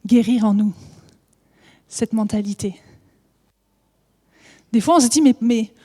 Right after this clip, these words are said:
moi, Seigneur, je t'aime, mais j'ai l'impression que, que ma prière, elle dépasse pas le plafond.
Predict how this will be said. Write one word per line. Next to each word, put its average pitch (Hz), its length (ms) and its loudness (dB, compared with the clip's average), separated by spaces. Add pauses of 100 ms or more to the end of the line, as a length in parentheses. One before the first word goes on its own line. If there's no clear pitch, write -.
(360)
moi, 262 300 -2
Seigneur, 254 380 -6
je 254 100 -6
t'aime, 269 440 -4
mais 254 100 -4
j'ai 233 120 -12
l'impression 247 460 -10
que, 233 280 -8 (480)
que - 120 2
ma 233 120 8
prière, 269 360 -2
elle 240 80 -14
dépasse 226 340 -10
pas 262 120 -12
le 254 40 -10
plafond. 254 520 -6